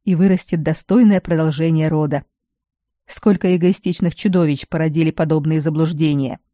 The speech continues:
И Лария одна из многих. Полина кивнула, соглашаясь, но всё-таки не утерпела и подкинула свою ложку дёгтя в бочку с мёдом. «По большому счёту ты права»,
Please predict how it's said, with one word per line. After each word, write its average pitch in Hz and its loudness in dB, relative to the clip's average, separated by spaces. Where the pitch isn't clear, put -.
И 190 0
Лария 247 4
одна 170 0
из 175 2
многих. 151 -2
Полина 277 4
кивнула, 180 4
соглашаясь, 165 0
но 240 2
всё-таки 247 0
не 214 6
утерпела 240 2
и 208 -2
подкинула 262 4
свою 226 2
ложку 160 0
дёгтя 240 2
в 160 -2
бочку 160 -4
с - -6
мёдом. 151 0
«По 294 2
большому 302 4
счёту 269 0
ты 247 0
права», 175 0